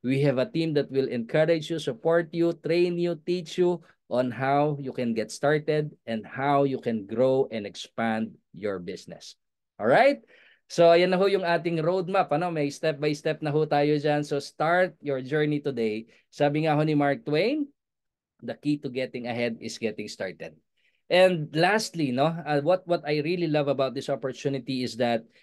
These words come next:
in order for you to succeed in this business, the first thing that you need to do is to help people. Okay? Ang kailangan mong gawin para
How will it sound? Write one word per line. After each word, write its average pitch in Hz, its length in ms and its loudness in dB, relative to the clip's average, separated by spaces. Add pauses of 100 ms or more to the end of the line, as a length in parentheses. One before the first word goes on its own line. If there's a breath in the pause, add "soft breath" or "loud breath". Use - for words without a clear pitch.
(120 soft breath)
in 147 160 2
order 165 480 2
for 170 160 0
you 160 160 -2
to 147 80 -6
succeed 190 560 -4
in 185 80 -4
this 160 160 -2
business, 196 720 -2 (720)
the 123 80 2
first 196 560 2
thing 180 240 0
that 156 160 0
you 147 80 0
need 147 240 -2
to 139 80 -4
do 135 80 -2
is 123 240 -6
to - 20 -4
help 117 300 -6
people. 92 320 -10 (880)
Okay? 175 480 2 (380)
Ang 120 160 -6
kailangan 165 560 2
mong 202 160 -2
gawin 170 400 4
para 135 240 -4